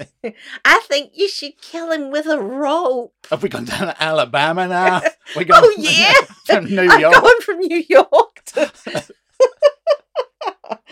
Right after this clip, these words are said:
Speaker 1: Oh, dear. Perhaps I should go to another country.
Speaker 2: Okay, then where are we going to go to?
Speaker 1: Uh, is it Belgium?
Speaker 2: I don't know. What is
Speaker 1: It's a bit like
Speaker 2: Belgium? Is
Speaker 1: Col-,
Speaker 2: Belgium?
Speaker 1: where did I get Belgium from? I
Speaker 2: Chocolate.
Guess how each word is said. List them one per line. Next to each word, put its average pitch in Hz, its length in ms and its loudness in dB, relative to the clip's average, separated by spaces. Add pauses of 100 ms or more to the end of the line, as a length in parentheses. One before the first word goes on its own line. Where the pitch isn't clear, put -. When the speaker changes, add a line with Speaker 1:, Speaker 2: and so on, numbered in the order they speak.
(360)
Speaker 1:
Oh, 427 340 -4
dear. 214 280 -6
Perhaps - 320 -12
I 214 60 -10
should 214 240 -20
go 226 180 -6
to - 160 -18
another 269 260 -14
country. 175 720 -14
Speaker 2:
Okay, 131 260 -16
then 101 160 -20
where 110 120 -12
are 107 40 -16
we 107 120 -18
going 104 160 -16
to - 100 -20
go 92 140 -16
to? 104 260 -20
Speaker 1:
Uh, 240 480 -14 (1040)
is - 140 -20
it 440 160 -12
Belgium? 359 640 -18 (440)
Speaker 2:
I 202 120 -10
don't 208 180 -6
know. 104 160 -14
What 147 300 -6
is 143 60 -14
Speaker 1:
It's - 80 -18
a - 20 -20
bit 143 140 -4
like 247 80 -2 (100)
Speaker 2:
Belgium? 127 180 -10
Is 302 140 -8
Speaker 1:
Col-, - 60 -20
Speaker 2:
Belgium? 101 360 -14
Speaker 1:
where 440 140 0
did 571 160 -6
I 587 100 2
get 571 180 -6 (120)
Belgium 453 460 -6
from? 180 420 -10
I 262 100 -10
Speaker 2:
Chocolate. - 400 -12